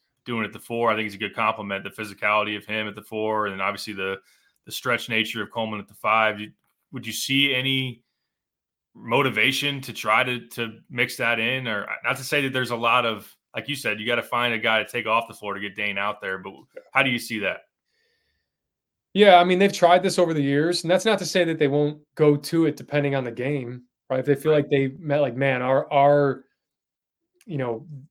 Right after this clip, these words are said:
Speaker 2: whether it's a big that they feel like they can expose and, "Hey, maybe this is more of a Dane game." I mean, three out of these four games that you've played have been track meets, and that's just not, that's not gonna be the type of game for Dane. And then I, I think against Rutgers, he got two fouls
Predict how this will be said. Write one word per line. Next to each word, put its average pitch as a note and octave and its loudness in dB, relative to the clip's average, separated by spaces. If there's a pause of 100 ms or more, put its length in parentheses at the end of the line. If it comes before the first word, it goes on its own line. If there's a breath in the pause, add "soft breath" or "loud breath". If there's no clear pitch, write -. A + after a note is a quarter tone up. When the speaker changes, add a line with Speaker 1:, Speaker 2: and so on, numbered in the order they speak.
(200)
Speaker 2:
whether D3 -2
it's C3 -4
a C3 -4
big D#3 0
that D3+ -2
they D3+ 2
feel D3+ -2
like C#3 4
they C#3+ 2
can C#3 -4
expose C#3 0
and, A#2+ -8
"Hey, C3+ 0
maybe C3+ 0
this D3 2
is B2+ -8
more C#3 0
of C3 -2
a B2+ -8
Dane C3 -2
game." C3+ -2
I C3+ -2
mean, C#3 -2 (840 soft breath)
three B3+ 6
out G3+ 10
of D#3+ 8
these C#3+ 0
four E3 4
games C3+ 0
that A2+ -10
you've B2+ -10
played C3+ 2
have G#2+ -10
been A2+ -10
track A#2 0
meets, - -16
and C#3+ -4
that's C#3+ 2
just D3 -8
not, C#3 0 (220)
that's D3+ 0
not D3+ 0
gonna D3 0
be C3+ 0
the B2 -4
type C3 -2
of A#2+ -12
game A#2+ -8 (680)
for B2 -6
Dane. A#2+ 0
And B2+ -4
then C#3 2
I, C#3 2
I C3 2
think A3+ 2
against E3+ 6
Rutgers, D3 4
he D3+ -2
got G3 2
two F#3 -8
fouls D3 0